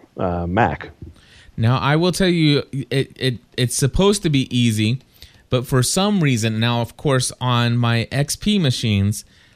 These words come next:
Speaker 2: uh, I set up sharing with no passwords, whatever, whatsoever.
Speaker 1: Mm-hmm.
Speaker 2: And, um, with another P C, I can get in and not only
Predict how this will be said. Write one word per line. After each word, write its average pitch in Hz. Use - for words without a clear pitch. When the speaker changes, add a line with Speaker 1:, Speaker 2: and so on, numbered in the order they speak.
Speaker 2:
uh, 107
I 131
set 135
up 131
sharing 120
with 110
no 131
passwords, 123
whatever, 117
whatsoever. 117
Speaker 1:
Mm-hmm. 127
Speaker 2:
And, 123
um, 98
with 131
another 139
P 170
C, 165
I 131
can 147
get 139
in 135
and 123
not 143
only 135